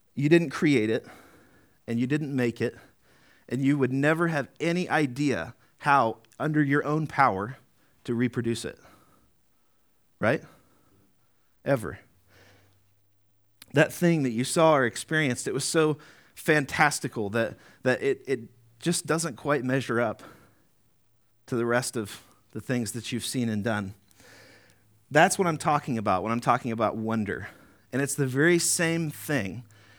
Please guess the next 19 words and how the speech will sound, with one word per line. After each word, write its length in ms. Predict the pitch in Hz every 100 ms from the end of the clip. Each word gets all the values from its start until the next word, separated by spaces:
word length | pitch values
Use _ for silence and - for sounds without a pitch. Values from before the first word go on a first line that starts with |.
| _
that 160 | 123 120
Jesus 420 | 127 170 151 143
is 140 | 127
talking 360 | - 113 117 110
about 280 | 107 110 110
when 120 | 123
he 120 | 135
says, 400 | 120 120 110 - - - - -
"Whoever 400 | 131 151 170 175
does 200 | 147 135
not 260 | 139 135
receive 640 | 127 120 - 139 147 135 123
the 80 |
kingdom 440 | - - 160 156 156
of 140 | 123
God 260 | 123 120 117
like 220 | 110 110
a 60 | 104
child 680 | - - 131 101 90 104